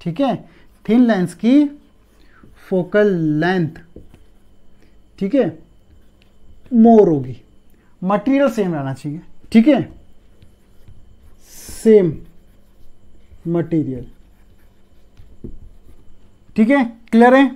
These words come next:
भाई? फोकल लेंथ किन किन पे डिपेंड करती है? एक रिफ्रैक्टिव इंडेक्स,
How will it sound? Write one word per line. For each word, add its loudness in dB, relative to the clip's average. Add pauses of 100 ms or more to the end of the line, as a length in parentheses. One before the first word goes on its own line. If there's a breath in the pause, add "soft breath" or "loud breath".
(280)
भाई? 0
फोकल 0
लेंथ 2
किन -4
किन 2
पे 2
डिपेंड -2
करती -2
है? 2
एक -2 (120)
रिफ्रैक्टिव -4
इंडेक्स, -2